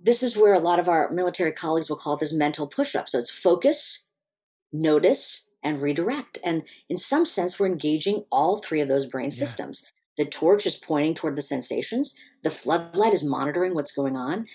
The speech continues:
Speaker 1: And that executive control is saying, "Get back on track. That's not your goal right now."
Speaker 2: Yeah,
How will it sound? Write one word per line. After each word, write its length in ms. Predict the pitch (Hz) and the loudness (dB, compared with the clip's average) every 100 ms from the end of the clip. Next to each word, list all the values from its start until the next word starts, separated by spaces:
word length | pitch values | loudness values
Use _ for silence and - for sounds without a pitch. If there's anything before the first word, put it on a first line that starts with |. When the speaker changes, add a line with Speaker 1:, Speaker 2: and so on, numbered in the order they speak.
| - - - | -20 -12 -4
Speaker 1:
And 100 | 180 | 0
that 80 | 175 | 0
executive 560 | 147 185 226 220 220 | 0 0 2 0 0
control 600 | 185 151 262 302 190 - - - | -4 -4 0 4 4 2 -6 -6
is 140 | 123 | -4
saying, 320 | - 175 175 139 | 0 0 0 -2
"Get 180 | 160 | 0
back 180 | 196 214 | 0 0
on 120 | 220 | 0
track. 360 | 214 285 262 - | 0 -2 -4 -2
That's 180 | 143 - | -4 -2
not 140 | 170 | -2
your 100 | 185 | 2
goal 200 | 180 - | 4 2
right 200 | 160 135 | 2 -2
now." 300 | 117 117 120 _ _ _ _ _ | -4 -8 -10 _ _ _ _ _
Speaker 2:
Yeah, 160 | 127 | -12